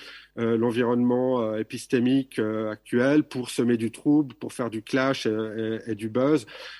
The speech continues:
dans, dans un but, euh, totalement, euh, on va dire, cynique, quoi. Et c'est pas, ça, ça, c'est pas une partie à laquelle vous accédez, euh, via l'éducation, puisque la plupart du temps, ces gens,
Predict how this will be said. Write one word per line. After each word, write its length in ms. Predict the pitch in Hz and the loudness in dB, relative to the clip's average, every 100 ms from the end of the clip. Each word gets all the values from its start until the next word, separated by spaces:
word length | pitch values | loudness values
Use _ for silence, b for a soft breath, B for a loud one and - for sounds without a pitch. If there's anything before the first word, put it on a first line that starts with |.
| _ | _
dans, 240 | 123 117 120 | 0 0 -2
dans 200 | 110 107 | -2 -2
un 80 | 113 | 2
but, 320 | 131 147 - | 2 2 2
euh, 540 | 113 110 110 110 110 | 0 0 -2 -4 -6
totalement, 680 | - 123 - 127 131 135 123 | -4 -4 -2 0 2 2 0
euh, 240 | 113 107 107 107 B B B - | -2 -4 -6 -8 B B B -6
on 60 | |
va 80 | 113 | -2
dire, 160 | 120 - | 0 -2
cynique, 560 | - 160 170 165 - | 2 6 6 4 0
quoi. 140 | - 117 113 107 104 101 101 B B B _ | -2 0 0 -2 -4 -4 -8 B B B _
Et 200 | 127 120 - _ _ - | 0 0 -2 _ _ -8
c'est 240 | - 131 | -4 -2
pas, 100 | - | -4
ça, 200 | - 131 | -4 -8
ça, 160 | - 151 | -2 -2
c'est 400 | - - - - | -2 -8 -8 -2
pas 120 | 143 | 2
une 100 | 156 | 2
partie 480 | 147 131 - 165 170 | 2 -4 -2 4 4
à 100 | 120 | 4
laquelle 320 | 123 - 147 | 0 0 0
vous 320 | 131 117 104 | 0 -4 -2
accédez, 680 | 127 - - 139 131 143 151 | -2 -4 -2 0 4 6 6
euh, 240 | 135 117 113 | 4 0 -4
via 340 | 104 117 131 | -6 -2 0
l'éducation, 640 | 123 117 120 - 123 196 | 0 -2 -4 -4 -2 -2
puisque 220 | 190 135 139 | -4 -4 -2
la 120 | 120 | -2
plupart 320 | 127 117 123 | -4 -4 -2
du 100 | 120 | 0
temps, 140 | 160 | 0
ces 180 | 147 120 | 2 0
gens, 240 | 113 135 | 2 0